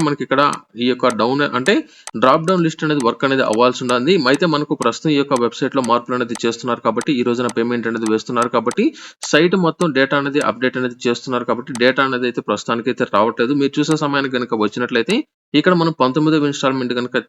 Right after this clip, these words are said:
చెక్-, క్లిక్ అనేది చేసుకున్నట్లయితే ఇక్కడ పేమెంట్ అనేది మీకు ప్రాసెసింగ్ కనుక ఉన్నట్లయితే ఖచ్చితంగా మీకు పేమెంట్ అయితే రావడం జరుగుతుంది. ఒకవేళ ఇక్కడ పేమెంట్ అనేది ప్రాసెసింగ్ కనుక లేకుండా ఉండే, అన్ని ఎంప్టీ కనుక ఉన్నా కూడా మీకు ఖచ్చితంగా పేమెంట్ పడేదానికి ఛాన్స్ అనేది ఉంటుంది.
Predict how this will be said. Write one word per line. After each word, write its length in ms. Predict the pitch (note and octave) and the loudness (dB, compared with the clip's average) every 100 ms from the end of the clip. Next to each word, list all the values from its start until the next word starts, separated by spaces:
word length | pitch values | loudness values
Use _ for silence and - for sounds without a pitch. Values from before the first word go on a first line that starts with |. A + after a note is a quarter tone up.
| _ - | _ -4
చెక్-, 220 | A#2 A#2 G#2+ | -2 -4 -6
క్లిక్ 240 | B2 - C#3 | -6 0 0
అనేది 220 | C3 A#2+ B2 | 0 0 -2
చేసుకున్నట్లయితే 560 | A2+ B2 A2+ B2 B2 F3 | -2 -2 -2 0 2 0
ఇక్కడ 140 | D3 C#3+ | 0 0
పేమెంట్ 320 | B2+ C#3 C3+ C3+ | 0 0 0 -2
అనేది 160 | C3 B2+ | 0 -2
మీకు 160 | A#2+ G#2+ | -4 -2
ప్రాసెసింగ్ 500 | A2+ A2+ C3 C#3 B2+ | -2 0 -4 -4 -4
కనుక 160 | B2 A#2+ A#2 | -4 -2 -2
ఉన్నట్లయితే 400 | A#2 A2+ A#2 G3 - _ _ _ - | -2 -2 0 0 -2 _ _ _ 0
ఖచ్చితంగా 460 | C#3 F3+ F#3+ F3+ | 0 2 0 0
మీకు 220 | E3+ D#3 D3+ | 0 -2 -2
పేమెంట్ 360 | B2+ C3+ B2+ | -2 -2 -2
అయితే 160 | B2+ - | -2 0
రావడం 340 | A2 G#2+ A#2+ | 2 2 2
జరుగుతుంది. 320 | A#2+ A2+ D#3+ F#3 | 0 0 0 2
ఒకవేళ 280 | B2+ D#3 D3+ | 2 2 0
ఇక్కడ 180 | D3+ C#3+ | 0 0
పేమెంట్ 340 | C3 C#3 C3+ | 0 0 -2
అనేది 200 | C3+ C3+ | -2 -2
ప్రాసెసింగ్ 460 | - A#2+ B2 C3+ B2+ | 0 0 0 -2 -4
కనుక 180 | B2+ A#2 | -2 -2
లేకుండా 360 | A2+ A2+ A#2+ | -2 -2 -2
ఉండే, 160 | A#2+ A#2+ | 0 0
అన్ని 160 | A#2+ B2+ | 0 0
ఎంప్టీ 260 | A2 A#2 B2 | 0 -2 -4
కనుక 220 | B2 A#2+ | -2 -2
ఉన్నా 200 | A#2 A#2+ | -2 -2
కూడా 180 | A#2 C#3 | -2 -2
మీకు 180 | B2+ - | -4 -4
ఖచ్చితంగా 420 | A2+ - B2 B2 | -8 -6 -4 -2
పేమెంట్ 320 | A2+ A2+ A#2 | -2 -2 -2
పడేదానికి 400 | A2+ A2 A2 A2+ B2 | -2 0 -2 -4 -4
ఛాన్స్ 300 | A2+ A#2 B2 | -4 -4 -4
అనేది 200 | A2+ A2 | -2 -2
ఉంటుంది. 280 | G#2+ G#2+ | -4 -4